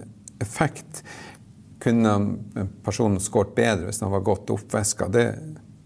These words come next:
det synes, som man kan se, så mangler man, eh, kunnskap om det.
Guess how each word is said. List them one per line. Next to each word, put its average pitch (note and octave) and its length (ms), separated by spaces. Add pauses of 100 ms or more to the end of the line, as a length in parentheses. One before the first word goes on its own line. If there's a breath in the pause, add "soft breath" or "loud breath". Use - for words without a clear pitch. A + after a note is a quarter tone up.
(160)
det A2+ 180
synes, - 320 (440)
som A#2 120
man B2 80
kan B2+ 100
se, C3 160
så G#2+ 100
mangler B2+ 340
man, F2 220 (800 loud breath)
eh, G#2 400
kunnskap - 560
om G#2 220
det. - 140